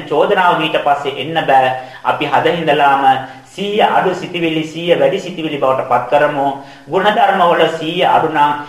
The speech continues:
ඒවා ගුණධර්ම වලින් වැඩි සීය බවට පත් කරමු. එහෙනම් අපගේ ජීවිතය තුළ ඇතිවෙනා වූ සෑම චෛතසිකයක්ම අප අද ඉඳලා සීය බවට පත් කරමු. කර්ම නැති තරංග බවට පත් කරමු.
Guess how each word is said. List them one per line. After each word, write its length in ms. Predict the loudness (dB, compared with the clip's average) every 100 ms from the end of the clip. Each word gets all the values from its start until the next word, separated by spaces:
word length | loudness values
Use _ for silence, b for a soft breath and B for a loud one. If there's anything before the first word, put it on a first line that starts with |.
| B
ඒවා 320 | 0 2 4 2
ගුණධර්ම 480 | 0 0 2 2 4
වලින් 340 | 2 0 -2
වැඩි 220 | -2 -2 -4
සීය 360 | -4 0 2
බවට 300 | 2 2 0
පත් 200 | -2 0
කරමු. 340 | 0 0 0 -4 -6 B B
එහෙනම් 340 | -4 -2 0 0
අපගේ 440 | 0 0 0 -2
ජීවිතය 500 | -4 -4 -4 0 0
තුළ 200 | 0 2
ඇතිවෙනා 580 | 2 2 0 0 2 4
වූ 180 | 2 -2
සෑම 460 | -2 -2 0 0 0 -2
චෛතසිකයක්ම 920 | -2 0 -2 -6 -6 -2 0 0 0 0 0 -4 B B B
අප 220 | -4 0
අද 320 | 2 2 2 2
ඉඳලා 440 | 2 2 2 2 0
සීය 320 | -6 -2 2
බවට 320 | 2 0 2
පත් 160 | 0 2
කරමු. 380 | 2 2 2 0 0 B B -6
කර්ම 380 | 0 0 2 2 2
නැති 380 | 0 -2 -2 -2 -2 -4
තරංග 400 | 0 2 2 2
බවට 380 | 2 2 2 2
පත් 160 | 0 2
කරමු. 380 | 2 2 2